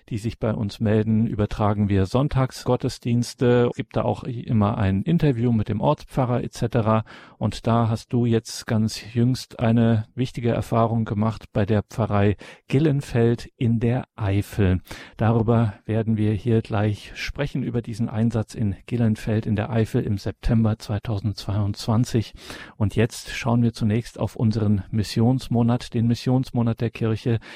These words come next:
Das ist der Oktober. Da haben wir gerade in unserem Programm hier bei Radio Horeb Leben mit Gott viel Fokus auf dem Bereich Mission, Mitarbeiten, Verbreitung des Evangeliums mittels Radio Horeb. Rüdiger,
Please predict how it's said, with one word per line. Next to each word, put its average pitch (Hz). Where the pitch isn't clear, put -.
Das -
ist -
der 117
Oktober. 92
Da 92
haben 113
wir 104
gerade 113
in 107
unserem 135
Programm 117
hier 123
bei 117
Radio 110
Horeb 113
Leben 110
mit 98
Gott 117
viel 139
Fokus -
auf 127
dem 117
Bereich 110
Mission, 120
Mitarbeiten, 113
Verbreitung 110
des -
Evangeliums 107
mittels 110
Radio 104
Horeb. 117
Rüdiger, 117